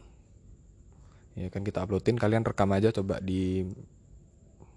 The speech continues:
lagi sepi-sepi biasanya itu kalau di kamar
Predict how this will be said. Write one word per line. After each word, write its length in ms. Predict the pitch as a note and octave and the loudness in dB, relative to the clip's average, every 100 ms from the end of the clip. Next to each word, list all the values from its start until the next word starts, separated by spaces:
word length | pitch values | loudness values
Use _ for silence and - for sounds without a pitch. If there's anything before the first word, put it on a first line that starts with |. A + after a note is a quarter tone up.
| - - - - - - - | -20 -20 -20 -20 -20 -20 -6
lagi 240 | G2+ F#2 | -2 -2
sepi-sepi 640 | F#2 G#2 A2 - - G#2+ G#2 | -4 0 6 6 6 0 -4
biasanya 560 | G2 - G2+ G#2+ G#2+ | -6 -4 0 0 0
itu 160 | - A2+ | -4 -4
kalau 240 | G#2+ G#2 | -2 -2
di 160 | G2+ G#2 | -4 -4
kamar 400 | G#2 G#2 A2+ | 0 4 8